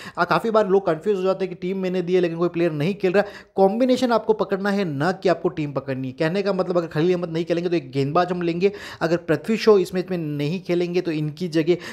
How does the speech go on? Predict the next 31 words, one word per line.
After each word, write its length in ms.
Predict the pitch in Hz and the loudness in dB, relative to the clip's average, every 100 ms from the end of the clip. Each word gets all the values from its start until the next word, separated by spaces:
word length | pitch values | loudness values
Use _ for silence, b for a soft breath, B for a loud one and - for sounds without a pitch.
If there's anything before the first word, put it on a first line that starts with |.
| B | B
हम, 240 | 165 139 143 | -4 0 2
आ, 260 | 139 131 | 2 2
दूसरे 320 | 147 147 208 196 | 0 0 0 2
बल्लेबाज 460 | 190 196 185 185 | 4 4 2 2
को 80 | 185 | 0
ले 120 | 170 | 0
लेंगे। 200 | 170 180 180 | 0 -2 0
कॉम्बिनेशन 560 | 165 196 214 185 190 | 0 2 2 2 0
वही 180 | 135 135 | -2 -2
रहेगा, 280 | 127 123 131 | -2 -4 -4
समझ 280 | 160 175 180 | -4 -4 -2
रहे 80 | 190 | 2
हो 80 | |
आप? 120 | 185 185 B B - | 0 -2 B B -4
ठीक 100 | 175 | 0
है, 60 | 202 | 2
टीम 220 | 175 170 | 2 2
को 100 | 175 | 2
चेंज 260 | 151 131 | 2 -4
नहीं 180 | 120 117 | -4 -8
करना 240 | 123 117 120 | -8 -10 -10
है। 80 | - B - | -12 B -8
फिर 120 | 208 | -4
यहाँ 240 | 185 170 190 | -2 0 0
से 200 | 214 180 | -2 -4
नोरकिया 480 | 131 143 143 208 196 | 0 0 2 0 2
और 180 | 156 151 | 2 0
लिविंगस्टोन, 680 | 135 135 139 135 - 190 185 B B 208 | 2 0 0 -4 -2 -2 -2 B B 0
तो 100 | 175 | 2
वहीं 260 | 147 180 | 2 0
पर 300 | 185 170 170 | 0 0 -2